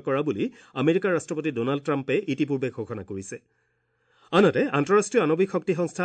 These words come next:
আই এ ই এ ইৰাণৰ পাৰমাণৱিক প্ৰকল্পত আমেৰিকাৰ আক্ৰমণৰ ফলত কোনো ধৰণৰ বিপজ্জনক বিকিৰণ ঘটা নাই বুলি প্ৰকাশ কৰিছে। সামাজিক মাধ্যমত দিয়া এটা বাৰ্তাত পাৰমাণৱিক কাৰ্যকলাপ নিৰীক্ষণৰ দায়িত্বত থকা ৰাষ্ট্ৰসংঘৰ এই সংস্থাটোৱে পাৰমাণৱিক প্ৰকল্পৰ স্থানসমূহত তেনেধৰণৰ বিকিৰণৰ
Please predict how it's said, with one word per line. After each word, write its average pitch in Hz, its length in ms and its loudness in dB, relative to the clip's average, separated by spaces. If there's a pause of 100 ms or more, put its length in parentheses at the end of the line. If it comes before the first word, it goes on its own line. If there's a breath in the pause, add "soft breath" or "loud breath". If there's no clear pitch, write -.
আই 120 180 0 (140)
এ 170 40 6 (120)
ই 113 40 -2 (100)
এ 117 40 -2 (480 soft breath)
ইৰাণৰ 185 380 8
পাৰমাণৱিক 165 500 4
প্ৰকল্পত 180 360 0
আমেৰিকাৰ 147 460 2
আক্ৰমণৰ 151 400 2
ফলত 147 260 0
কোনো 135 140 2
ধৰণৰ 139 320 0
বিপজ্জনক 170 440 2
বিকিৰণ 147 520 2
ঘটা 127 340 -4
নাই 123 160 2
বুলি 117 260 -2
প্ৰকাশ 101 260 -6
কৰিছে। 98 260 -8 (580 soft breath)
সামাজিক 160 280 6
মাধ্যমত 175 340 2
দিয়া 165 120 4
এটা 156 200 0
বাৰ্তাত 165 260 -2 (100)
পাৰমাণৱিক 151 500 2
কাৰ্যকলাপ 139 480 0
নিৰীক্ষণৰ 139 440 0
দায়িত্বত 135 340 -2
থকা 156 160 -4 (100)
ৰাষ্ট্ৰসংঘৰ 143 520 -2
এই 143 100 2
সংস্থাটোৱে 117 520 -4 (380 loud breath)
পাৰমাণৱিক 190 540 4
প্ৰকল্পৰ 170 400 2
স্থানসমূহত 160 540 0
তেনেধৰণৰ 139 500 0
বিকিৰণৰ 165 520 2